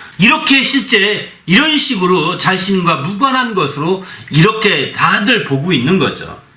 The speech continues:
또 강도도 마찬가지죠. 자기가 이미 정죄받아 죽어도 마땅한 자인데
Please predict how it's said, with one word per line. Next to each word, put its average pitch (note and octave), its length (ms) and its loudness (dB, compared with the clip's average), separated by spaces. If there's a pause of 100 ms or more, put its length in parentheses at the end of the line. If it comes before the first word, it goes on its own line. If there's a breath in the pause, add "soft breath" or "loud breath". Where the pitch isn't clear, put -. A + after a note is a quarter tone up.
(420 loud breath)
또 G#3+ 340 0
강도도 F#3 420 0
마찬가지죠. C3 840 -4
자기가 D#3 520 0 (120)
이미 D3+ 400 2
정죄받아 E3 560 2
죽어도 C#3+ 340 0
마땅한 C3 500 -2
자인데 A2+ 600 -2